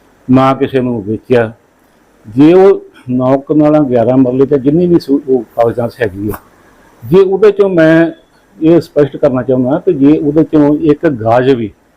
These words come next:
ਘਟ ਗਈ ਹੋਵੇ ਜਾਂ ਅਸੀਂ ਵੇਚ ਦਿੱਤੀ ਹੋਵੇ,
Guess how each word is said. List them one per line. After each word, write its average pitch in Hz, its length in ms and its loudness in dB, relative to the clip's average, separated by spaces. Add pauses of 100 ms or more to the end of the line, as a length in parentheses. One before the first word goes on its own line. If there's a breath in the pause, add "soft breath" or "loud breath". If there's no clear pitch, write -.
(1300)
ਘਟ 127 140 -2
ਗਈ 135 200 2
ਹੋਵੇ 127 340 0 (840)
ਜਾਂ 139 300 2
ਅਸੀਂ 156 200 0
ਵੇਚ 131 280 0
ਦਿੱਤੀ 156 360 2
ਹੋਵੇ, 127 300 2